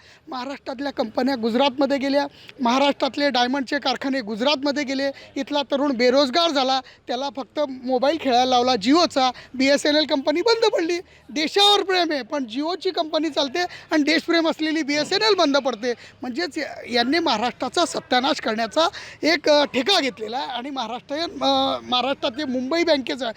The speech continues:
मुंबईच्या भल्यासाठी जे शिवसेनेने पैसे जमवलेले होते, जशी शिवसेनेवर यांचं राज्याचं सरकार आलं तसंच ते पैसे उधळायला सुरुवात केली. म्हणजे यांना महाराष्ट्राची प्रगती सहन होत नाही. मा-, महाराष्ट्रात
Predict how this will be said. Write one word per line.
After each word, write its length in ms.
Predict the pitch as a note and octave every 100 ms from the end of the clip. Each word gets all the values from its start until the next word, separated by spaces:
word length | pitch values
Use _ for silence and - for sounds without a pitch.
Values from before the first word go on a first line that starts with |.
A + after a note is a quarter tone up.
| - -
मुंबईच्या 440 | C#4+ D#4 F#4+ F4 F#4
भल्यासाठी 500 | C#4+ D4 C4+ A#3 D#4+
जे 180 | D#4+ D#4
शिवसेनेने 640 | - B3+ D#4+ F#4 A4 G4+
पैसे 280 | F4+ D4 C#4
जमवलेले 440 | C4 C4 B3+ B3+
होते, 200 | A#3 B3 A#3 - -
जशी 580 | A3 C4+ B3+ F4 F#4 F4
शिवसेनेवर 840 | - C4 C#4+ C#4 C4 C4+ D4+ G#3
यांचं 320 | B3+ A#3+ G3+ D4+
राज्याचं 520 | A#3+ F#3+ D4 C4 D#4+
सरकार 320 | B3 G3+ C4+
आलं 240 | B3 A#3 G#3+ - - -
तसंच 260 | C4+ E4+ -
ते 80 | D#4+
पैसे 260 | C4+ -
उधळायला 460 | C#4+ B3 C4+ F#4+ E4+
सुरुवात 240 | C#4 A#3 -
केली. 180 | B3+ B3 - - B3+
म्हणजे 360 | B3+ C#4+ F4+
यांना 280 | C#4 A#3+ E4
महाराष्ट्राची 640 | C#4 G#3+ A#3+ - B3 E4
प्रगती 420 | E4 B3+ G#3+ G3+ C#4+
सहन 240 | B3+ F4
होत 180 | F4 -
नाही. 160 | E4 F4 - -
मा-, 140 | C4 -
महाराष्ट्रात 520 | A#3+ A#3+ C4+ C#4 F4+